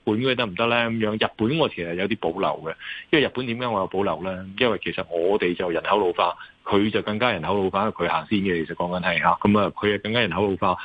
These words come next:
咁人口老化，咁又跟住調返轉頭，講緊係即係，嗯，自己本身嚟講啲經濟數據又唔係特別理想，咁佢哋P M I咁都係其實講緊喺呢個四十七啊嗰啲位置啫嘛。根本上其實嚇，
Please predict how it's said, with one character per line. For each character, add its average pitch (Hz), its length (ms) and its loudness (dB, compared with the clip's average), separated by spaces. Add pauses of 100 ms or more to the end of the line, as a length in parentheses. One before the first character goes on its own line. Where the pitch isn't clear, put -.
(240)
咁 127 300 2
人 92 160 2
口 104 180 2 (120)
老 113 80 2 (200)
化， 117 460 2
咁 123 220 -10
又 95 180 -6
跟 120 220 -6
住 110 140 -2
調 98 260 0
返 117 180 2
轉 107 200 0
頭， - 280 -6 (220)
講 104 200 2
緊 104 200 0
係 90 340 2
即 - 120 -8
係， 90 300 2 (360)
嗯， 87 600 -4
自 95 140 2
己 101 120 4
本 107 180 -2
身 113 120 0
嚟 95 100 0
講 92 100 0
啲 107 180 0
經 113 100 2
濟 104 160 2
數 98 140 -2
據 95 140 0
又 87 80 0
唔 82 80 -6
係 85 80 -6
特 90 100 -2
別 95 120 0
理 90 200 2
想， 95 380 0
咁 101 180 0
佢 98 140 -2
哋 92 100 4
P 117 180 0
M 107 160 2
I 104 220 4
咁 101 100 -2
都 104 120 2
係 92 120 -4
其 85 100 -8
實 80 80 -6
講 95 280 -2
緊 - 60 -6
喺 92 240 0
呢 101 100 2
個 90 300 0
四 - 80 -14
十 92 180 2
七 - 80 -8
啊 - 160 -2
嗰 98 220 0
啲 101 100 4
位 90 160 2
置 - 140 -4
啫 95 220 0
嘛。 95 120 0
根 98 140 0
本 95 100 2
上 90 180 0
其 80 60 -6
實 82 160 -2
嚇， 87 180 0